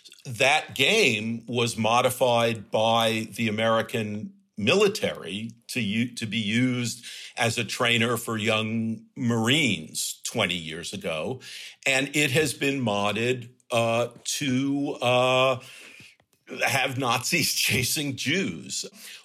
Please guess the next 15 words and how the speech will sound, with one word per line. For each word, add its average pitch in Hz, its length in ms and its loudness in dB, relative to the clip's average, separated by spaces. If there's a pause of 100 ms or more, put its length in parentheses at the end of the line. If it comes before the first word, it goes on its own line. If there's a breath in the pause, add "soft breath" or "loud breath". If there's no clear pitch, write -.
(180)
or 175 720 4
just 143 420 -2
celebrating 131 1080 2
the 120 220 0
idea 117 920 2 (140)
of 107 460 2 (300)
being 117 420 0
armed 104 680 2
and 98 300 -2
angry 95 880 -2 (100)
and, 95 640 -4 (100)
um, 98 680 0 (340)
having 107 380 0
an 117 80 2
enemy. 123 420 -4